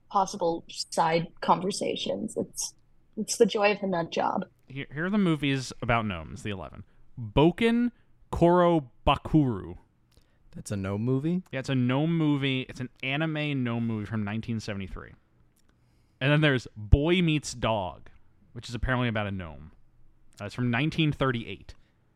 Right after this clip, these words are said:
Speaker 2: Gnome Alone, A Gnome Named Norm, uh, which is a nineteen ninety movie with Anthony Michael Hall. Gnomeo and Juliet,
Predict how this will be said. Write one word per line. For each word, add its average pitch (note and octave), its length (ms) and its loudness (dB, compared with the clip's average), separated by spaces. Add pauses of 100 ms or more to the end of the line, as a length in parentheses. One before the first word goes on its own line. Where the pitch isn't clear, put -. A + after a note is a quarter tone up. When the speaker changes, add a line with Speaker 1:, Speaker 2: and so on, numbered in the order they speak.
(560)
Speaker 2:
Gnome B2+ 280 0
Alone, C#3 480 2 (840)
A B2+ 120 2
Gnome C#3 580 4
Named C3 380 0
Norm, G#2+ 580 -4 (1000)
uh, A2 60 -4
which G#2+ 120 -4
is A2+ 80 -2
a - 20 0
nineteen A#2 420 2
ninety A2+ 200 2
movie G#2 240 -4
with G2 140 -4
Anthony G#2 260 -4
Michael G2+ 300 -6
Hall. F#2 280 -8 (460)
Gnomeo F3+ 480 4
and E3+ 120 6
Juliet, C#3+ 520 0